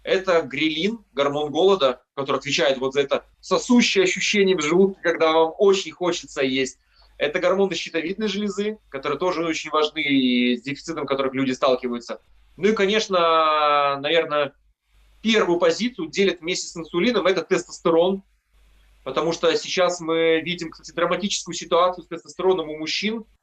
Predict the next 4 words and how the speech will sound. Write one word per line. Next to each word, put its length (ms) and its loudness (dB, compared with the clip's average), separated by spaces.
что 840 2
мужики 340 -4
мельчают, 560 0
реально. 580 -2